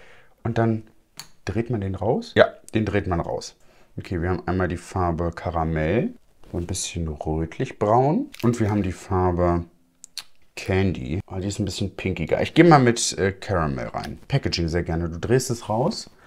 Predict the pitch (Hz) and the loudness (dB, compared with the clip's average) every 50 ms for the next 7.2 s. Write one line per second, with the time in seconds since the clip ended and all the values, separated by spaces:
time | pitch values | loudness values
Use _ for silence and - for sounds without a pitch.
0 | - - - 110 113 107 - - 120 - - - - - - 151 147 127 135 131 | -20 -4 -2 0 0 0 0 -2 -4 -4 -6 -10 -20 -2 2 4 4 6 4 2
1 | 131 120 113 113 101 113 107 104 101 101 104 117 123 98 76 - - 87 82 76 | 2 2 0 2 2 4 4 6 6 6 6 6 6 6 4 4 0 -4 -4 -2
2 | 78 76 - - 69 71 71 73 71 65 - - - - - - - - 95 90 | -2 -4 -4 -2 -2 -2 -2 -2 -4 -6 -8 -12 -18 -20 -18 -6 2 2 2 2
3 | 82 - - 87 82 - 104 - - - 117 117 123 127 160 233 233 - - - | 2 -2 -2 0 4 4 4 2 2 -2 0 0 2 2 0 -2 -2 -10 -20 -20
4 | - - - 120 - 143 - - 147 - 156 - - - - 120 101 87 - - | -14 0 0 0 2 2 0 -2 -2 -2 -2 -6 -4 -4 -2 -2 -2 -2 -6 -10
5 | - - 98 92 87 98 95 - - 95 - - 113 107 104 113 110 110 - 135 | -6 -2 -2 0 0 -2 -2 0 0 0 0 0 -4 -4 0 0 0 0 0 -2
6 | 120 - - 104 98 101 92 - - 107 98 - - - - - 147 139 120 87 | -4 -2 -4 -2 0 -2 -2 -2 -4 -6 -6 -4 -8 -8 -4 -2 -2 -2 0 0
7 | 95 - - - | 0 -2 -4 -6